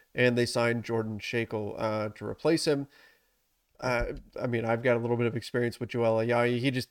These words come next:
he hasn't quite clicked at the N B A level. We got to see him a lot with the Lakers in Summer League and everything, and just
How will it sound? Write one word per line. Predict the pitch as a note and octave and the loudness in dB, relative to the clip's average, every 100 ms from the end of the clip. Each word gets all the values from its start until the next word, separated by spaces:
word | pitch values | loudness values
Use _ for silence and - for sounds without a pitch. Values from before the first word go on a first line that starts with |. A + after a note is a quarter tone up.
| _ | _
he | C#3+ B2+ | -4 0
hasn't | C3+ C#3 C#3 - | 4 2 0 -10
quite | - B2+ B2+ B2 - _ - - - | -8 2 2 2 -6 _ -20 -20 -12
clicked | - B2+ B2 - | 0 0 0 -4
at | B2 | -4
the | C3 B2+ | 0 0
N | B2 | 2
B | A#2+ A#2+ | 2 4
A | A#2+ | 4
level. | A#2 A#2+ A#2 A#2 | 4 2 2 0
We | A#2 | 0
got | A#2+ | 0
to | A2+ | 0
see | - | -2
him | A#2 | -2
a | |
lot | A2+ A2+ B2 | 2 2 0
with | A#2+ | -2
the | |
Lakers | A2+ A#2 A#2+ A2 | 0 0 -2 -6
in | |
Summer | G#2+ C#3+ C#3 | -4 0 2
League | C3 C3 B2 | 2 2 2
and | B2 | 2
everything, | A#2+ A#2+ | 2 0
and | A#2 | 0
just | A#2+ | -4